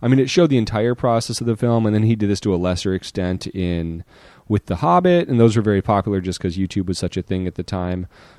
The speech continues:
But he did these great document-, he did these great making,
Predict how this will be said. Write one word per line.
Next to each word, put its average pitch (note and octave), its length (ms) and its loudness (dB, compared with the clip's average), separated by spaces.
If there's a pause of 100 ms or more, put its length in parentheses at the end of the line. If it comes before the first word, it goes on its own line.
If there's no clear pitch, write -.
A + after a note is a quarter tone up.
(180)
But A2 460 2
he D#3+ 300 -4
did D#3 140 2
these A2+ 180 2
great A2+ 520 -2 (340)
document-, G#2+ 580 -2
he A2+ 160 2
did C3 140 2
these A2 160 2
great G#2+ 260 2
making, G#2+ 480 -2